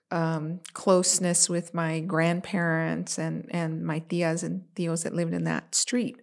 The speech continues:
on that block. Because it was a traditional, you know, my grandmother lived in one spot and my, my, um, tias lived right next door. So it was this, you know, sort of sequential, se-, sequential area. But as I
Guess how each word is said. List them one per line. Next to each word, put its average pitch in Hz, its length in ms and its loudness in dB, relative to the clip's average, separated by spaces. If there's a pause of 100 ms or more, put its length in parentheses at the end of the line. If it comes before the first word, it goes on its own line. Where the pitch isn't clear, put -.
on 165 160 -4
that 160 180 -4 (160)
block. 196 500 -2 (640)
Because 190 220 0
it 180 100 4
was 175 180 0
a 175 60 0
traditional, 170 1000 0
you 175 120 -4
know, 175 60 -2
my 165 140 0
grandmother 175 500 2
lived 170 280 0
in 165 340 -2
one 170 380 -2 (180)
spot 165 400 -2
and 165 140 0
my, 160 260 -2 (180)
my, 170 720 -4
um, 165 260 -6 (300)
tias 180 300 0
lived 165 220 0
right 165 200 2
next 170 280 -4
door. 165 260 2
So 165 180 -4
it 160 60 -4
was 160 180 -2
this, 156 280 2
you 175 80 -4
know, 160 100 -4
sort - 380 0
of 160 40 0
sequential, - 720 -4 (1040)
se-, - 240 -2
sequential - 480 -4
area. 220 340 2 (1400)
But 208 180 4
as 214 200 6
I 190 260 2